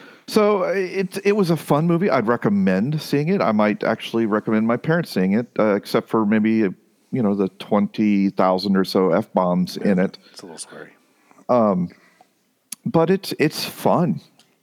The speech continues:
Speaker 1: Um, <laughs> it, as, as a thriller can be.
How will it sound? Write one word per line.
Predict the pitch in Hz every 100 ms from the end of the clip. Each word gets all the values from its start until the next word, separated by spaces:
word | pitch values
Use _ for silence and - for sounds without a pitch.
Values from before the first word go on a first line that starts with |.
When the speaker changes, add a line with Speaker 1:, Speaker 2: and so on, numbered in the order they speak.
| _ _ - -
Speaker 1:
Um, | 107 95 90 85 _ _
<laughs> | _ _ -
it, | - - - 147 131 127 -
as, | 117 127
as | - 113 107
a | 110 104 - - - -
thriller | - 120 127 135
can | 135 123
be. | 123 131 -